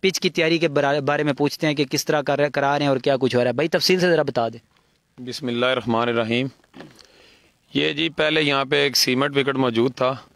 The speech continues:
Speaker 2: तो इतनी अच्छी आउटफील्ड हो, इतनी अच्छी लोकेशन हो, इतनी अच्छी जगह हो, तो उस पे सीमेंट विकेट जचता नहीं था।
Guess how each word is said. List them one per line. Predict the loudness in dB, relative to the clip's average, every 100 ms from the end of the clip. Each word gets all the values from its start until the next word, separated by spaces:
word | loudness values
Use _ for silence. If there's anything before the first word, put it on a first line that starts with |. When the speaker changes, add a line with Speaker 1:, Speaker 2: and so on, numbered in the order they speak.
| _ _ _ _ _ -20 -20 _ _ _ _ _
Speaker 2:
तो | 2 4 4 2
इतनी | -2 0 2
अच्छी | 2 0 0 0 -2 -2 0
आउटफील्ड | 2 2 2 2 2
हो, | 2
इतनी | 2 0
अच्छी | 0 0
लोकेशन | 0 2 0 0 0
हो, | 0
इतनी | 0 -2
अच्छी | -2 0
जगह | 0 2
हो, | 2 2 0 -6 _ -20 -20 -16 -2
तो | 0
उस | 0 0
पे | 0
सीमेंट | 2 2 0 0
विकेट | -2 -2
जचता | -2 -4 -2 -2
नहीं | -2
था। | -4 -10